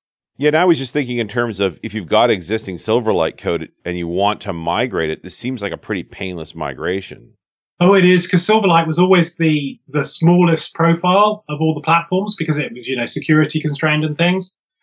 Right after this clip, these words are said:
Speaker 2: So it was al-, it's al-, it's pretty straightforward to bring that across and put it into, you know, a, a new mobile app. Um, also, Silverlight apps were always designed to be one window, as it were, um, because they were
Speaker 1: Right.
Speaker 2: designed to fit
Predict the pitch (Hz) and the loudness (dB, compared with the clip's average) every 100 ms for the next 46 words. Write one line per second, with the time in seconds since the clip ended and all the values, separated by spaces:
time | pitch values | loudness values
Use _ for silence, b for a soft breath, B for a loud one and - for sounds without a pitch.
0 | b - 151 151 151 175 185 139 196 190 | b 0 2 4 4 4 4 4 4 4
1 | 156 - 226 175 190 180 175 165 156 151 | 2 0 2 4 2 2 4 4 4 2
2 | 156 151 156 143 - 151 143 - 135 156 | 2 4 4 2 0 0 0 -2 -2 0
3 | 143 135 139 139 - 127 120 b b - | 0 0 0 0 0 -2 -4 b b -6
4 | 127 120 - - - - 143 143 135 139 | -4 -4 -6 -14 -8 -2 2 2 4 2
5 | 123 107 98 90 - - _ _ _ _ | 2 -2 -2 -4 -4 -16 _ _ _ _
6 | 107 107 104 92 - 175 170 156 - 185 | -6 -4 -6 -6 4 4 6 4 4 4
7 | 160 151 139 147 - 147 156 151 - 131 | 6 4 2 0 0 4 6 4 2 -2
8 | 139 135 139 135 143 139 135 131 117 110 | 0 0 -2 0 2 2 0 -2 -2 -4
9 | 113 107 110 - - _ _ - 117 120 | -8 -10 -8 -8 -10 _ _ -6 -4 0
10 | 131 131 131 110 85 117 120 - | 2 2 2 2 2 0 -2 -8